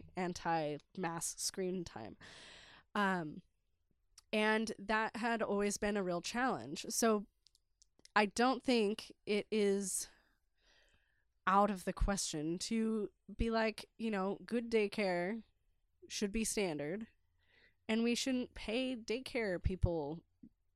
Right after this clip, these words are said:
an unfortunately small amount of money. I mean, granted, they don't have to make a hundred thousand dollars a year, but, you know, i-, if they have ten kids, <laughs> they should make enough to be watching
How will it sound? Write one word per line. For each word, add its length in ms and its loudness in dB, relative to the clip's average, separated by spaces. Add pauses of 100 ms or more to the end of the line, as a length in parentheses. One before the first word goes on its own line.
(260)
an 360 -2 (640)
unfortunately 720 -2
small 280 0
amount 200 0
of 120 -8
money. 360 -6
I 40 -2
mean, 360 0 (280)
granted, 460 -2
they 120 0
don't 200 -4 (120)
have 240 -4
to 220 -2 (140)
make 440 -2
a 60 -4
hundred 260 -2
thousand 300 -2
dollars 340 -2
a 200 -6
year, 300 2 (680)
but, 300 4 (220)
you 160 -10
know, 260 -4 (340)
i-, 80 -6 (160)
if 140 2
they 160 2
have 420 4 (140)
ten 260 0
kids, 680 -2 (220)
<laughs> 1040 -2
they 680 8 (120)
should 220 8
make 300 10
enough 300 10
to 100 -4
be 140 6
watching 520 10